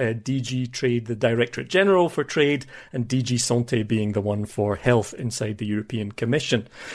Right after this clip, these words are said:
So we're now at this stage, if we fast forward, where this huge row has blown up, uh, partly because,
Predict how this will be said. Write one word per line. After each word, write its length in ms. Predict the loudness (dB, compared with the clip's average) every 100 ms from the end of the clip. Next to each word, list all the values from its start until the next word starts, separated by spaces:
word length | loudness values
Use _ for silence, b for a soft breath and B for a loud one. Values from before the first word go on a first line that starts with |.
| B
So 200 | 2 4
we're 160 | 6 6
now 180 | 6 4
at 100 | 4
this 200 | 2 2
stage, 500 | -2 2 2 0 -2
if 100 | -2
we 120 | -4
fast 340 | -2 -4 -4
forward, 540 | 0 2 4 4 2 4
where 180 | 4
this 260 | 4 -2 0
huge 240 | 0 2
row 180 | 0 0
has 160 | -2 -4
blown 420 | 0 2 4 2
up, 280 | 0 -4 -6 -4
uh, 140 | -4
partly 400 | -4 -4 -2 -2
because, 500 | -4 0 2 2 0